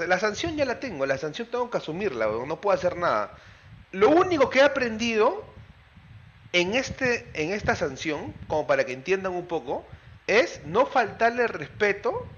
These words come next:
a las personas que tienen el poder de, de, de hacer lo que quieran con los equipos en Sudamérica. Eso es lo que yo tengo aprendido. No falta, eso es una, algo que ya aprendí ya. Si juego para alguien,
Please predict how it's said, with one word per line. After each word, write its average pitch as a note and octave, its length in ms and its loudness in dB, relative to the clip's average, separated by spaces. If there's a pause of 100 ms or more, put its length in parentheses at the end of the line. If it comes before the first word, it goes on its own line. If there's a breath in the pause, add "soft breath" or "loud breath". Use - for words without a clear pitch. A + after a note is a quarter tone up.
(260)
a D3 100 4
las C#3+ 160 2
personas G#3 520 -2
que D3 120 -6
tienen F#3+ 380 -4
el D3 80 -4
poder D#3+ 520 0 (1400 soft breath)
de, D3+ 80 4
de, D3+ 440 6
de D3 160 4
hacer G#3 300 2
lo G#3 100 -2
que D3 100 -4
quieran G3+ 280 0
con E3 140 -2
los C#3 140 -6
equipos F3+ 320 -6
en E3+ 100 -8
Sudamérica. B2+ 540 -4 (100)
Eso F#3+ 220 -2
es - 20 -8
lo C#3+ 80 -4
que B2+ 100 -4
yo B2+ 120 -2
tengo C#3 180 -4
aprendido. A#2+ 480 -4 (520 loud breath)
No G3+ 240 4
falta, A3 400 4
eso - 180 -4
es C4 120 -4
una, B3 160 2
algo A#3 360 6
que D3 140 0
ya E3 100 6
aprendí C#3+ 420 -2
ya. G2+ 140 -2
Si C#3+ 140 -8
juego D#4 340 2
para G#3 160 8
alguien, B3 320 4